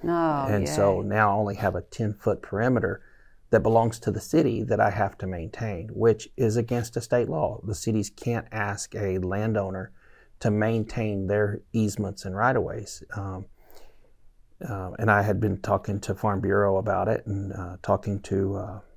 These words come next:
Speaker 2: Angela Paxton about it, you know, and, and a lot of other state reps. I can't even tell you how many, but, um,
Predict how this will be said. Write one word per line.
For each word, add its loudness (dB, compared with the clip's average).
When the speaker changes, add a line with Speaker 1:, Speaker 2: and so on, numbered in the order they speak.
Speaker 2:
Angela 0
Paxton -8
about -6
it, -10
you -4
know, -2
and, 2
and 0
a 6
lot 6
of 0
other 0
state 2
reps. 0
I -2
can't -2
even -2
tell -4
you -4
how -4
many, 0
but, -6
um, 0